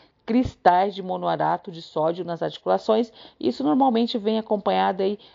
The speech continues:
de um processo inflamatório importante.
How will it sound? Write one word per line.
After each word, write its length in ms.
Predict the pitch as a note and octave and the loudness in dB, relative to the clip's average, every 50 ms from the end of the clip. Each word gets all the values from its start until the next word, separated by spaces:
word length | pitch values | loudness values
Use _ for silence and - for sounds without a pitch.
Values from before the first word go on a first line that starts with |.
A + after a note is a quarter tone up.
| _ - | _ -8
de 80 | - G#3 | -6 -6
um 80 | G#3 | -4
processo 600 | G3 G#3 G3 F#3+ - - - F3 F3+ F3 - - - | 0 0 0 0 2 2 2 2 2 2 -2 -6 -6
inflamatório 920 | - F#3+ A#3+ C4+ B3+ - - A3+ G#3+ G#3 G3+ - - F3+ F#3 F#3+ G3+ F#3+ - - | -2 -2 -2 -2 0 0 0 2 2 0 0 0 2 2 2 2 2 -2 -6 -6
importante. 840 | F#3 G#3 A3+ - - A3+ A3 - - - D#3 C#3 C3+ C#3 - - | -10 -10 -8 -6 -6 -8 -8 -8 -8 -8 -8 -6 -8 -10 -14 -18